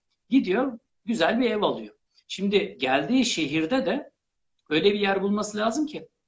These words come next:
hazır bir ev olması lazım. Yani böyle çantalarıyla falan geldiği zaman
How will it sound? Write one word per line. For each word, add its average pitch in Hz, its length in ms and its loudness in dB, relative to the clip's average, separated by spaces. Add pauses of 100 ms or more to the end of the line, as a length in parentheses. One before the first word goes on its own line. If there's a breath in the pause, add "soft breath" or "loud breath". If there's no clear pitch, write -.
(100)
hazır 170 480 2
bir 143 140 2
ev 131 100 -4
olması 123 440 -6
lazım. 131 320 -6
Yani 160 380 0 (180 loud breath)
böyle 185 220 2
çantalarıyla 185 680 2
falan 160 340 2
geldiği 208 340 4
zaman 220 380 0